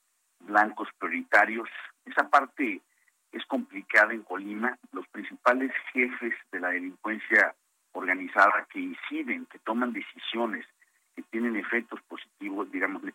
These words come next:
negativos en el ambiente de seguridad, eh, no operan en Colima. Ellos toman decisiones desde otros lados de la República y, eh, nos generan un problema serio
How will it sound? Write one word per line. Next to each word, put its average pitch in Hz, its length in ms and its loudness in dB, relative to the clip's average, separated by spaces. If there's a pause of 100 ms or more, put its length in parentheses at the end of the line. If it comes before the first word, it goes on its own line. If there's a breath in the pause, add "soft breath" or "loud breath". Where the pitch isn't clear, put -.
negativos 95 640 0
en 90 160 -4
el 87 160 -4
ambiente 104 540 -2
de 87 140 -4
seguridad, 82 600 2 (600)
eh, 90 520 0 (360)
no 110 180 2
operan 127 400 2
en - 80 -10
Colima. - 420 -8
Ellos 92 240 -6
toman 101 260 -2
decisiones 98 520 -6
desde 82 180 -8
otros 92 300 -6
lados 92 240 2
de 95 80 -6
la 95 100 4
República 110 640 -6 (480 soft breath)
y, 107 400 -8
eh, 85 480 -2
nos 87 160 -6
generan 98 440 2
un 92 80 -10
problema 95 520 -2
serio 101 480 -2